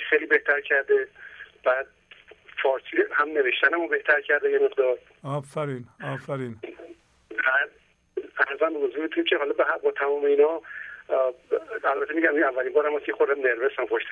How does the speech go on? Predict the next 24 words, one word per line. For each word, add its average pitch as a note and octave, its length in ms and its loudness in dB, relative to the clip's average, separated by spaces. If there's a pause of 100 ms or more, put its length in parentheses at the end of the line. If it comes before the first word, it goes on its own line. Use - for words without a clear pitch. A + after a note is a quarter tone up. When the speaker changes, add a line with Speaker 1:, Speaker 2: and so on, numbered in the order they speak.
(100)
Speaker 1:
خط. A2 160 0 (400)
Speaker 2:
نه، D#3 480 -4 (160)
خیلی E3+ 200 0
هم F#3 60 4
Speaker 1:
خواستم E3 200 4
Speaker 2:
خوب - 60 4
Speaker 1:
فقط - 80 -4
Speaker 2:
صحبت F3 300 6
Speaker 1:
پیغامو D3 300 2
Speaker 2:
می‌کنید. E3 180 0
Speaker 1:
بگم E3 180 2
که D3+ 140 0
به C3+ 380 2
من C#3+ 80 0 (160)
خیلی D3 200 4
واقعاً C3+ 300 2 (140)
خود D#3 160 4
من D#3 240 0 (160)
تاثیر C3+ 360 -2
بسیار C3 380 -2 (140)
زیادی D3+ 300 4
روی D3+ 120 2
من C#3+ 200 2
داشته B2+ 420 -2